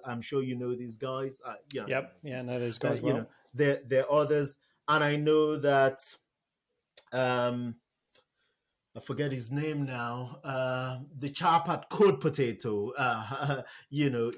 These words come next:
Speaker 2: Oh,
Speaker 1: is,
Speaker 2: Gareth,
Speaker 1: is
Speaker 2: uh, Gareth Thompson.
Speaker 1: Gareth, Gareth is, is building something, um, in that space. So uh, keen to support and to help in any, any ways that, any way that we can. All right, we'll see how that evolves. So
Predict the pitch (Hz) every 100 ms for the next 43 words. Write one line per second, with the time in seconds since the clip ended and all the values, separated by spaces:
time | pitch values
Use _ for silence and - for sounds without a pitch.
0 | 143 147 147 151 151 - - - 143 131
1 | 135 139 120 139 120 - 143 - - 120
2 | 156 160 151 139 143 131 120 - 143 113
3 | 139 151 147 131 120 131 127 - 127 117
4 | 120 127 117 113 120 117 131 139 - -
5 | 98 95 - 135 123 123 - _ _ 147
6 | 139 139 - 269 262 220 160 139 147 175
7 | 170 180 170 147 139 135 139 143 139 127
8 | 127 131 123 127 131 127 117 117 113 101
9 | 117 110 135 131 117 113 107 107 101 110
10 | 101 113 104 95 92 _ - _ 131 131
11 | 139 156 - 208 170 143 127 123 117 101
12 | - _ - 208 127